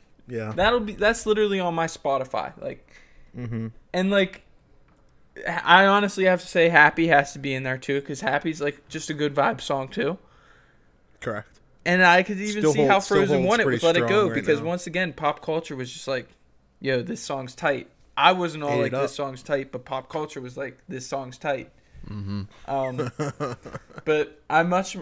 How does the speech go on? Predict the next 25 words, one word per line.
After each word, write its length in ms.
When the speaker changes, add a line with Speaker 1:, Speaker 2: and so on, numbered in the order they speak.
Speaker 2:
I 180
much 380
more 180
fuck 240
with 120
the 60
vibes 380
of 80
the 60
Moon 260
Song. 340
It's 180
just 200
chill. 380
Uh, 400
so 200
I'm 120
gonna 200
go 360
Her, 400
the 100
Moon 220
Song. 240
Speaker 1:
Okay. 300
Adam? 300